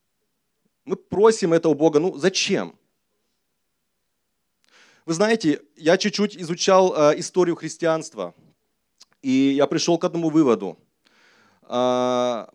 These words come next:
пробуждение всегда приносит также с собой гонение. Оно идет руку в руку-, в руке. То есть всегда, где Бог начинает что-то поднимать, изливать свой огонь,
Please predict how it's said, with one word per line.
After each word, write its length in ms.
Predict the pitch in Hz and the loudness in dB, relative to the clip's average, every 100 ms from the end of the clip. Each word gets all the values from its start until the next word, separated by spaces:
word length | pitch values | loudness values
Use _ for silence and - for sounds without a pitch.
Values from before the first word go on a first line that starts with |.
| - | -2
пробуждение 760 | 143 165 139 170 254 143 90 - - - _ _ _ _ _ _ _ _ _ _ _ _ _ _ _ | 0 0 0 0 2 0 -2 -8 -20 -20 _ _ _ _ _ _ _ _ _ _ _ _ _ _ _
всегда 380 | - - 120 180 | -12 -4 0 0
приносит 640 | 180 143 147 151 170 - _ | 0 -2 -2 -2 -6 -10 _
также 260 | 127 143 | -8 -8
с 60 | 131 | -10
собой 260 | 110 127 | -8 -6
гонение. 560 | 117 127 135 123 98 85 _ _ _ _ _ _ _ _ _ _ | -4 -4 -4 -8 -10 -14 _ _ _ _ _ _ _ _ _ _
Оно 180 | 117 147 | -4 0
идет 240 | 160 156 - | 0 -2 -8
руку 300 | 123 - 139 | -18 -10 -12
в 60 | 135 | -12
руку-, 200 | - 117 | -18 -20
в 100 | 120 | -16
руке. 320 | 135 123 90 85 _ _ _ _ _ _ _ | -16 -10 -10 -12 _ _ _ _ _ _ _
То 140 | 151 | 2
есть 220 | 147 - | 2 0
всегда, 420 | - - 165 185 170 | -6 -8 -2 0 0
где 180 | 127 | -2
Бог 480 | 139 127 123 104 - _ | -4 0 0 0 -4 _
начинает 600 | 123 143 165 156 135 110 | -6 -6 -4 -2 0 0
что-то 260 | - 139 - | -2 -6 -4
поднимать, 580 | 139 135 151 202 220 | -6 -4 -2 -2 -4
изливать 440 | - 131 147 147 139 | -10 -4 4 4 4
свой 220 | 139 135 | 0 0
огонь, 360 | 135 196 247 | 2 0 0